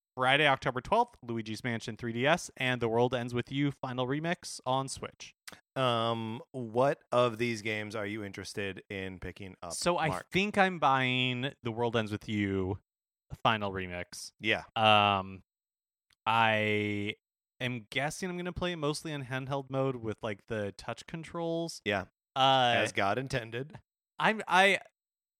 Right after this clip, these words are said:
Speaker 1: so I'm excited to finish The World Ends With You. Um, I don't know. I'm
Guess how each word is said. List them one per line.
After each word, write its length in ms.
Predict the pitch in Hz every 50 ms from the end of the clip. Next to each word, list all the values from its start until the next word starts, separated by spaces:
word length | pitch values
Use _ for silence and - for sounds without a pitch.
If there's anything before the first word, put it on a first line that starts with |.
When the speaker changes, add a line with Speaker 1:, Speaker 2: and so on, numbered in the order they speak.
| _ -
Speaker 1:
so 280 | - - 202 196 185 -
I'm 200 | 151 160 170 175
excited 460 | 165 - - 175 165 170 180 185 175
to 120 | - 170 151
finish 640 | - - - 156 147 139 131 123 117 - - - - -
The 80 | 139 127
World 300 | 113 117 117 113 113 120
Ends 220 | 120 113 110 101
With 200 | 110 110 - -
You. 440 | 110 110 110 110 110 107 104 104 101 - _ _ _ _ _ _ _ _ _ -
Um, 680 | 123 120 120 120 117 120 117 113 110 104 104 104 104 - - _ _ _ _ _ _ _ _ _ - - _ _
I 160 | - 135 143 156
don't 120 | 156 151
know. 160 | 143 139 127 117
I'm 260 | 113 131 135 139